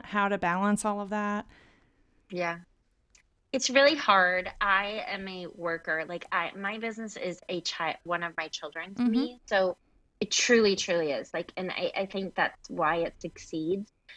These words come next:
Speaker 2: But that is a really hard thing for two kids and even a husband to understand 'cause,
Speaker 1: Sure.
Speaker 2: you know, like,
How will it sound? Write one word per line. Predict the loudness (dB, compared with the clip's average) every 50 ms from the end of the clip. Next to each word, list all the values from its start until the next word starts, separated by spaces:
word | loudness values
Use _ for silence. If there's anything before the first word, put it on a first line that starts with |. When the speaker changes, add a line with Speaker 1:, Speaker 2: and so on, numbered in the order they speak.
| _ _ _ _ _ _ 4
Speaker 2:
But | 4 4 4 2 0
that | 2 2 2 2
is | 0 0 0
a | -2 -2
really | 0 -2 0 0 0 -2
hard | -4 -2 -2 0 0 0 -2 -8 -10
thing | -6 -4 -4 -4 -4 -6 -4
for | -4 -2 -4 -4 -6 _ _ -14
two | -6 -6 -6 -6 -6
kids | -10 -4 0 2 2 2 2 0
and | -4 -4 -2
even | -2 -2 0 0 -2
a | -4
husband | -8 -10 -12 -12 -14 -12 -10 -10 -8 -6 -6 -6
to | -8 -10 -10
understand | -10 -8 -6 -6 -6 -6 -6 -2 0 2 2 2 0
'cause, | 0 0 -2 -2
Speaker 1:
Sure. | -2 -6 -2
Speaker 2:
you | -2 0
know, | 0 2 0
like, | 0 -2